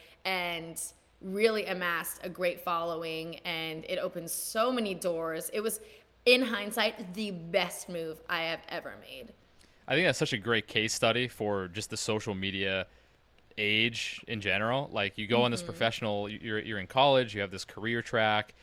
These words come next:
Speaker 2: you graduate, you're like, "Oh, let's
Speaker 1: Mm-hmm.
Speaker 2: take a year off," and then you enter this world of influencing and, uh, traveling, and you're like, "You know what? I'm gonna be an entrepreneur and do my own thing." And that's just the story of so many people, especially so many people that we've talked to on the show.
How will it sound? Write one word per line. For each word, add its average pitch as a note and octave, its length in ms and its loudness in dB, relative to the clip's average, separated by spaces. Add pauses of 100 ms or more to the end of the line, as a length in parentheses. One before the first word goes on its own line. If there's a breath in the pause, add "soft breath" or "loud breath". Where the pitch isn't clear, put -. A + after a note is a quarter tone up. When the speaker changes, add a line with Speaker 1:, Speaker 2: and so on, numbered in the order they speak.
(320 loud breath)
Speaker 2:
you F#2+ 180 -6
graduate, A2+ 420 4
you're B2 100 -2
like, F#3+ 120 0
"Oh, G#3+ 100 4
let's E3+ 120 4
Speaker 1:
Mm-hmm. D#3+ 80 -6
Speaker 2:
take C#3+ 80 -6
a C3+ 40 -2
year B2 240 4
off," A#2+ 320 4
and G#2 160 -2
then G#2 160 0
you G2 400 -6
enter A2 320 -4
this G#2 180 -2
world G2+ 360 2
of G2 300 0 (540 soft breath)
influencing A#2 1040 2
and, F#2+ 560 -2 (120)
uh, G2 140 -6
traveling, G#2+ 920 2
and F#2 560 -4
you're G2 140 -4
like, F#2+ 140 -2
"You A2 60 -2
know A2+ 120 2
what? G#2+ 160 4
I'm G#2 120 2
gonna G#2 180 0 (220)
be G#2+ 120 -2
an G#2+ 60 0
entrepreneur G#2+ 600 2
and F2 100 -6
do G2+ 100 -2
my F#2 200 0
own F2+ 100 -4
thing." E2+ 320 -2
And F2 80 -6
that's F#2 160 -2
just - 220 -8
the - 60 -6
story G2 420 -2
of F2 180 -8 (260 soft breath)
so A2+ 220 2
many F#2+ 200 0
people, F2 440 -8
especially C3 340 0
so G#2+ 100 -4
many G2 100 -4
people F#2+ 220 -4
that F2 100 -2
we've G2+ 160 -4
talked F2 280 -2
to F2 140 -4
on E2 80 -6
the E2 60 -12
show. E2+ 300 -8